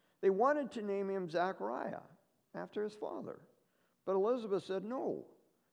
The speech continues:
his name is John." "What?" they exclaimed. "There's no one in all your family by that name." And so they used gestures to ask the baby's father what he wanted to name him. And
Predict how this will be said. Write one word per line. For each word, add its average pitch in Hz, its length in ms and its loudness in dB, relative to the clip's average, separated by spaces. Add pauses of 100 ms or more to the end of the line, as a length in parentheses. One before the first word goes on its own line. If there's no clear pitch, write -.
(160)
his 190 200 0
name 196 240 0
is 147 200 -6 (200)
John." - 480 -8 (920)
"What?" - 440 0
they 294 180 0
exclaimed. 294 560 -4 (400)
"There's 392 220 2
no 277 140 4
one 269 180 4
in 269 100 2
all 269 160 4
your 277 180 -2
family 262 480 -2
by 110 220 0
that 98 260 0
name." 69 340 -12 (600)
And 165 140 -6
so 202 180 4
they 196 160 2
used 220 260 -2
gestures 170 540 -2
to - 160 -6
ask 180 260 -2
the 160 100 -4
baby's 160 400 0 (180)
father 151 420 -2
what 151 200 -4
he 247 140 -6
wanted 131 420 -4
to 131 80 -6
name 98 280 -8
him. 82 180 -12 (460)
And 185 280 -4